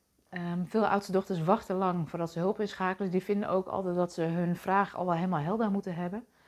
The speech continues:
Maar weet dat dat niet hoeft. Als jij het gevoel hebt van, "Goh, weet je, ik zou wat anders willen en ik weet niet zo goed wat," ehm, weet dat we graag met je meedenken en met je in gesprek gaan in een vrijblijvend gesprek. En dat levert je in ieder geval helderheid op.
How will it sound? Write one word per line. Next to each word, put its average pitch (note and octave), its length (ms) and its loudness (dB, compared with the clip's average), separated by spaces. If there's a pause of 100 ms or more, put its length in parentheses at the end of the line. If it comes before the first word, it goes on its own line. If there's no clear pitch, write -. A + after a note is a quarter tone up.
(380)
Maar F#3 140 0
weet A3 180 6
dat A3+ 100 0
dat G#3 140 0
niet G3+ 160 2
hoeft. E3+ 500 -4 (540)
Als G3 140 -6
jij G3 80 4
het F#3+ 100 0
gevoel A3+ 360 2
hebt F3+ 160 -2
van, E3+ 140 -6
"Goh, G#3 300 0
weet F3+ 200 4
je, - 80 -6
ik F3+ 120 -2
zou G3 280 4
wat F3+ 180 0
anders G#3 220 0
willen F#3 140 2
en F#3 60 -2
ik F3+ 60 -6
weet F#3 160 2
niet F3+ 120 -4
zo E3+ 80 -8
goed E3 220 -8
wat," G3 380 -2 (680)
ehm, F3 560 -2 (140)
weet F#3 280 4
dat A3 140 0
we F3+ 60 -2
graag F3+ 260 4
met F#3 140 0
je E3+ 60 -2
meedenken D#3+ 640 4
en D#3+ 80 0
met E3 140 0
je D#3 60 -12
in D#3 80 -6
gesprek D#3 340 -8
gaan D3+ 180 -6
in D#3+ 120 -4
een D#3 60 -2
vrijblijvend E3 520 0
gesprek. C#3+ 460 -8 (840)
En G#3 460 2
dat G#3+ 140 -4
levert A#3+ 220 4
je A3+ 60 0
in A3 60 4
ieder A3 140 2
geval E3+ 120 2
helderheid C#3+ 380 2
op. - 240 -12